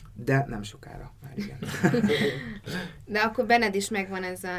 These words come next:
Speaker 2: ez a, tényleg ez a meggyőző, meggyőző attitűd,
Speaker 1: Már
Speaker 2: hogy már
Speaker 1: nincs. Hát
Speaker 2: már
Speaker 1: egyébként
Speaker 2: még
Speaker 1: a barátokat, az,
Speaker 2: próbálkozom.
Speaker 1: barátokat azért szoktuk keményen.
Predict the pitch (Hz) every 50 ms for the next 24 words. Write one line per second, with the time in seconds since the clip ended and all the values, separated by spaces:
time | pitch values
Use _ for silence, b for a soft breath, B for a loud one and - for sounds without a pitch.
0 | 170 175 175 190 190 190 - 202 185 180 180 175 175 180 175 180 175 175 175 170
1 | 165 175 180 175 175 180 180 180 175 175 180 175 - 180 175 175 175 180 - 202
2 | 190 185 185 185 185 185 185 180 180 190 180 180 185 190 - - 196 196 214 208
3 | 208 202 139 143 - 147 143 143 143 147 147 147 147 147 151 147 147 143 139 139
4 | 139 - - 147 156 175 175 175 160 165 214 226 247 240 - 160 175 175 240 170
5 | - 240 233 - - 151 139 - 151 143 139 143 147 143 135 151 165 190 170 139
6 | 135 131 131 - 135 - 131 120 127 123 120 - - - 139 139 143 - - -
7 | - - 123 120 117 113 113 110 107 107 120 135